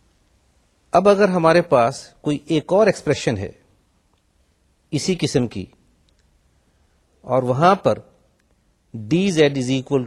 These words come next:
to پی ڈی ایکس پلس کیو ڈی وائی موجود ہو، جہاں پر پی اور کیو دونوں ایکس وائی کے فنکشن ہو،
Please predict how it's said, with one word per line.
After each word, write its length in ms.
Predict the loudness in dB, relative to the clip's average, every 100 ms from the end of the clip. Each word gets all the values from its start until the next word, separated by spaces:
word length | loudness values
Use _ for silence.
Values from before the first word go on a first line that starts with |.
| -6
to 140 | -8 -8 -16 _ _ -8
پی 140 | -6
ڈی 80 | -2 2
ایکس 200 | 0 -2 -16 -20 _ _ _ _ _ _ _ _ _ _ -6
پلس 280 | 0 0 -2 -6
کیو 220 | 0 0 -2
ڈی 120 | -4
وائی 320 | -2 -2 -4 -14 _ _ _ _ _ _ _ _ _ -8
موجود 340 | -6 -6 -8
ہو، 160 | -10 -14 _ _ _ _ _ _ _ _ _ _ -12
جہاں 340 | -8 -4 -4 -2
پر 120 | -6 -6 -10
پی 140 | -2
اور 140 | 0 0 -2
کیو 220 | -4 -6 -14 _ _ _ _ -20
دونوں 520 | -8 -2 -2 0 -4 -6 -6
ایکس 280 | -6 -4 -4
وائی 180 | -4
کے 180 | -4 -6
فنکشن 420 | -6 -8 -10 -12
ہو، 140 | -12